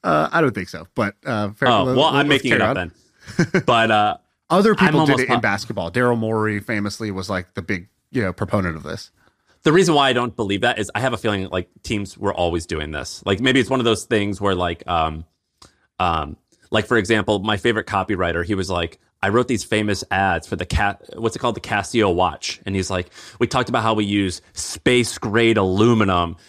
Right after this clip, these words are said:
Speaker 2: and crystal quartz to make
Speaker 1: Right.
Speaker 2: this watch."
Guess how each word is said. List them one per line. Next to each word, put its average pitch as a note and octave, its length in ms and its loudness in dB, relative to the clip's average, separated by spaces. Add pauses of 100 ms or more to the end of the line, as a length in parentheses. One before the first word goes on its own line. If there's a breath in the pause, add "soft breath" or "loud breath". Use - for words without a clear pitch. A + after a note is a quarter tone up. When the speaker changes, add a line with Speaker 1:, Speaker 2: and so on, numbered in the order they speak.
(140 soft breath)
Speaker 2:
and G#2 160 -2
crystal B2+ 520 0
quartz - 640 -2
to A2+ 100 -4
make G2+ 160 0
Speaker 1:
Right. G#2 80 0
Speaker 2:
this F#2 140 -2
watch." G2 400 -2